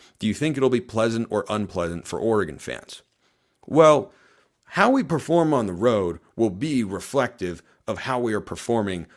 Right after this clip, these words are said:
over the course of the entire season, I tend to think. Now, there are big games that Oregon plays at home this year, and there are big games that Oregon plays on the road. Biggest games at home are, I, I think, U S C first, probably Oregon State second. Biggest road games,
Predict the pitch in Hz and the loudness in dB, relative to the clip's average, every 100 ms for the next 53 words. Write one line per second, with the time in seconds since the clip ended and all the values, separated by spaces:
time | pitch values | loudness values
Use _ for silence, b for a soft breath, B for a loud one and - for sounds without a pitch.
0 | b 127 101 87 - 127 98 92 90 80 | b 0 0 -2 0 0 0 -6 -8 -8
1 | - 90 62 - 143 127 64 65 - 87 | -8 -8 -8 -8 -4 -4 -4 -14 -12 -12
2 | 78 98 76 - 73 69 113 135 147 98 | -10 -10 -10 -12 -12 -6 0 2 2 2
3 | 131 110 117 113 92 110 110 101 92 90 | 0 0 -2 -2 -2 0 2 0 -4 -2
4 | 107 101 90 - B B - 90 104 139 | 0 0 -4 -10 B B -8 -6 0 0
5 | 139 92 - 87 85 - _ _ _ _ | 2 -2 -4 -6 -6 -10 _ _ _ _
6 | 120 123 120 107 107 98 101 98 92 87 | -4 0 0 0 -2 -4 -4 -4 -4 -4
7 | 85 78 90 82 69 73 101 73 95 123 | -6 -6 -6 -6 -10 -8 -6 -4 -2 -4
8 | - 127 113 101 - 110 107 107 - _ | -2 -2 -2 -4 -4 0 0 -2 -8 _
9 | _ _ _ _ _ - - 104 101 95 | _ _ _ _ _ -18 -2 2 2 2
10 | 92 B B B 101 110 104 98 104 107 | -2 B B B -4 -2 -2 -2 0 0
11 | 92 - 107 92 - 98 90 - B B | 0 -2 -4 -4 -2 -2 -2 -8 B B
12 | 113 101 95 104 95 87 - 90 - 113 | -2 -2 0 -2 -2 -6 -6 -6 -4 -4
13 | 110 110 90 104 92 - 117 117 113 110 | -2 -2 -4 -6 -6 -4 -2 0 -2 -2
14 | 107 | -2